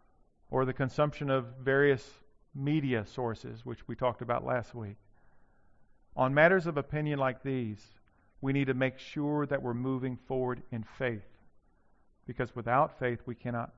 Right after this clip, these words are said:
please God. But let me add this, and I'll close, is that we need to make sure that our faith is a biblically informed faith. That our,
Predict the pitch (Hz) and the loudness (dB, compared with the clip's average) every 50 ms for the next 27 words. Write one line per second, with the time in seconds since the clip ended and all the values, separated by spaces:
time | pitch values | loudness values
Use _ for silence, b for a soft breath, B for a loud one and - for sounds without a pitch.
0 | - - - 135 127 123 117 - - - 127 120 113 104 101 107 123 - - - | -16 -10 -6 -4 -4 -4 -6 -6 -6 -4 -4 -4 -4 -4 -8 -12 -16 -18 -20 -20
1 | - - _ - - _ _ _ - - _ _ _ - _ _ - - - - | -20 -20 _ -20 -20 _ _ _ -20 -20 _ _ _ -20 _ _ -20 -20 -20 -14
2 | - - 123 120 127 143 143 143 147 143 131 123 127 113 101 101 - - - - | -10 -6 -4 -2 -2 -2 0 0 2 2 0 0 -2 -4 -4 -6 -10 -14 -20 -20
3 | - - - - 139 113 113 113 113 117 110 - - 117 110 104 104 107 - - | -20 -20 -16 -12 -10 -8 -6 -4 -4 -6 -6 -8 -10 -10 -8 -10 -12 -16 -20 -20
4 | - _ - - - - - - _ _ _ _ _ - 135 120 - 127 135 127 | -20 _ -20 -20 -20 -20 -20 -20 _ _ _ _ _ -10 -8 -6 -4 -6 -4 -4
5 | 123 123 127 135 143 147 147 139 139 135 - - - 135 131 127 120 123 120 120 | -4 -4 -2 -2 -4 -2 -2 -2 -2 -4 -4 -8 -6 -4 -2 -2 -2 -2 -2 -2
6 | 117 117 - - 127 123 123 120 - - - - 127 113 107 - - 131 135 127 | -4 -6 -6 -4 -2 -2 -2 -4 -6 -10 -12 -10 -10 -10 -10 -6 -4 -4 -2 -2
7 | 135 135 135 - 139 127 127 - - 127 113 - - 131 127 120 120 113 110 107 | -4 -6 -4 -6 -8 -8 -8 -8 -10 -10 -10 -8 -6 -4 -4 -2 -2 -4 -4 -6
8 | 110 117 - _ - 117 113 107 104 107 - - - - _ _ _ _ _ _ | -10 -14 -14 _ -10 -8 -8 -8 -10 -12 -16 -20 -20 -20 _ _ _ _ _ _
9 | - - _ - - _ _ _ _ _ _ _ _ _ _ _ _ _ _ _ | -20 -20 _ -20 -20 _ _ _ _ _ _ _ _ _ _ _ _ _ _ _
10 | - _ _ - - _ _ _ _ _ _ _ _ _ - - 127 123 127 123 | -20 _ _ -20 -20 _ _ _ _ _ _ _ _ _ -4 -2 0 0 2 0
11 | 131 | 0